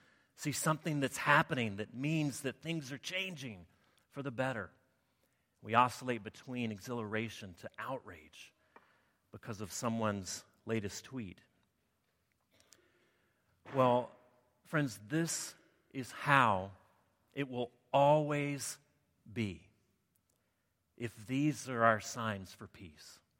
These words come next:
This is how it will always be if we're looking to movements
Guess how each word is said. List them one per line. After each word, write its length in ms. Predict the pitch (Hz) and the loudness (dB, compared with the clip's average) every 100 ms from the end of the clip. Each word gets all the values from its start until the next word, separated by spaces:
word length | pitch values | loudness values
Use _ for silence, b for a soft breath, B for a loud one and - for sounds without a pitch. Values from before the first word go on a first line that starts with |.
| _ _ _ _ _ _ _ - | _ _ _ _ _ _ _ 0
This 200 | 156 214 | 2 2
is 160 | 175 | -2
how 240 | 147 156 131 | 4 4 6
it 60 | |
will 180 | 139 151 | 2 2
always 560 | 143 185 220 196 175 135 | 6 8 8 8 6 4
be 460 | 139 233 143 80 - b b b b b | 4 4 4 -2 -16 b b b b b
if 160 | 135 127 | -8 0
we're 120 | 147 | 2
looking 680 | 127 151 190 170 131 117 117 b b b b | 4 4 2 -2 -4 -4 -8 b b b b
to 100 | 135 | -6
movements 640 | 117 156 170 156 147 - | 2 6 6 4 0 -4